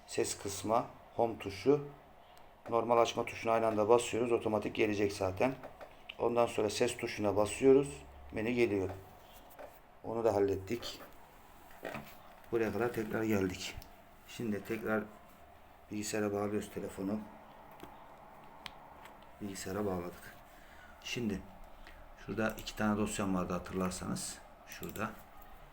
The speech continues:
Hatırlarsanız iki dosyam vardı. İlk önce bu kombinatonu yüklemiştik. Şimdi bunu yükleyeceğiz. Yine Odin'e geliyoruz. Bu A P P'ye tekrar basıyoruz.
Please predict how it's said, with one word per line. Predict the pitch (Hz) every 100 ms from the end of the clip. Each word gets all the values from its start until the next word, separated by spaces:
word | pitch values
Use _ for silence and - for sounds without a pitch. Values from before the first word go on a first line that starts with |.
| - - - - - - - - -
Hatırlarsanız | - 92 90 90 92
iki | 90 -
dosyam | 92 87 90 87
vardı. | 92 113
İlk | 110
önce | 107 98 95
bu | 95 98 -
kombinatonu | 95 98 98 - 101
yüklemiştik. | 95 104 98 95 - 123 -
Şimdi | - 120 107
bunu | 110
yükleyeceğiz. | 104 - 85 87 85
Yine | 107
Odin'e | 107 107 107
geliyoruz. | 107 110 104 92 107 - - - - -
Bu | -
A | 104 98
P | 104 104
P'ye | 107 104
tekrar | 107 104 101
basıyoruz. | 95 95 - 98 110 - -